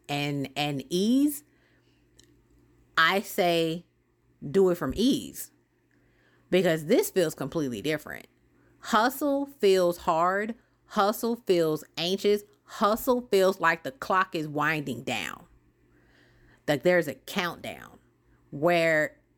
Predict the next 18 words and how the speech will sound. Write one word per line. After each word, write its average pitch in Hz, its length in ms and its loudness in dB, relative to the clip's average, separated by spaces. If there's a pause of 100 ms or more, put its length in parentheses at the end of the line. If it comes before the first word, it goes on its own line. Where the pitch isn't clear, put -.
ease 240 640 2 (380)
feels 175 640 2
more 175 640 2
empowering 175 920 -2
to 202 140 -4
me. 202 380 0 (500)
Ease 220 680 0
feels 170 920 2
more 156 380 0
liberating. 208 960 0 (460)
Ease 247 580 2 (100)
feels 185 400 4
more 156 240 0
luxurious. 170 840 0 (400)
Ease 233 540 0
feels 190 400 4
more 147 300 -2
abundant. 180 680 -2